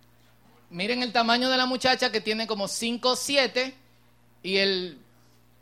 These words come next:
legre sentado. Un wolfing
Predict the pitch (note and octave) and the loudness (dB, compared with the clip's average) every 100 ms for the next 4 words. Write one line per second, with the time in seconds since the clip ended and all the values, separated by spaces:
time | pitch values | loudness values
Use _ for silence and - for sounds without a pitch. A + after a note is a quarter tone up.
0 | _ _ _ - F3+ G3 A3 A3 G3+ - | _ _ _ -12 -2 0 2 2 0 -2
1 | G#3 G3 G3+ F#3 D3 A2+ _ _ _ _ | -4 0 2 2 0 -10 _ _ _ _
2 | _ _ _ _ _ _ _ _ _ _ | _ _ _ _ _ _ _ _ _ _
3 | _ - G3 G#3+ G#3+ A#3 B3+ D4+ E4+ | _ -14 -8 0 2 2 2 -2 -2